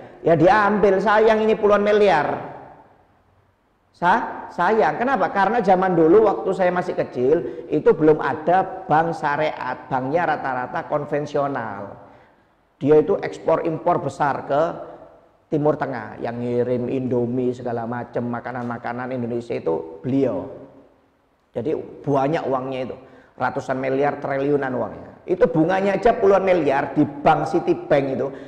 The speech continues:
nggak pernah diambil. Bayangkan, sampai abah saya ngomong, "Ya sudah, kalau haram kasihkan saya aja, kalau memang nggak mau nggak apa-apa." Maksudnya digoda, ya.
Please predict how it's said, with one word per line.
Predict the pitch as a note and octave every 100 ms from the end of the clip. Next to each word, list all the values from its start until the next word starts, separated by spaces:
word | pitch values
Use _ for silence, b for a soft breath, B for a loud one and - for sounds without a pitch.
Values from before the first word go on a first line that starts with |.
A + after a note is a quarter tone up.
| B
nggak | - -
pernah | G#3+ G3
diambil. | - D#3 A#2 G2 F2 - - - _ _ _ _ _ _ _ -
Bayangkan, | A2+ B2 A#2+ - - - _ b b -
sampai | C3+ C3+
abah | C#3+ C3+ C3
saya | C3 C#3+ C#3+
ngomong, | C#3 C#3 C#3+ C3+
"Ya | C3+
sudah, | - D3 C#3
kalau | C3+
haram | B2+ A#2+ C3+
kasihkan | C3 C3 C3 B2+
saya | B2+ A#2+
aja, | B2+
kalau | A#2+
memang | A#2+ B2 A#2+
nggak | A2
mau | A2 A2
nggak | A2
apa-apa." | G2+ G2 F#2 - - - - - - - - - _ _ b b b -
Maksudnya | B2 B2+ D3
digoda, | B2+ B2 C#3 C#3+ A#2 A2
ya. | C#3